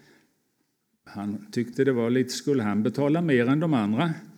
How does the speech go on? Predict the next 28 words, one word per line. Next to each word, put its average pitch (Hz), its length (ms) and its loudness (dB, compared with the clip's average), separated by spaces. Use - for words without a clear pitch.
Inte 151 300 4
för 123 140 4
det 123 80 6
gjorde 135 340 6
någonting, 151 440 4
för 165 120 -2
han 151 200 2
fick 139 240 0
ju 147 80 2
reseutgifterna 139 840 2
betalda. 160 640 2
Men 131 180 -2
ändå 147 240 2
var 160 180 2
det 147 80 -2
lite 160 220 2
retligt 147 520 2
om 165 100 0
han 143 180 4
skulle 165 280 0
ge 165 120 4
femton 156 460 0
öre 139 280 2
när 147 160 0
de 165 120 -2
andra 143 280 0
gav 156 240 -4
tio. 170 260 2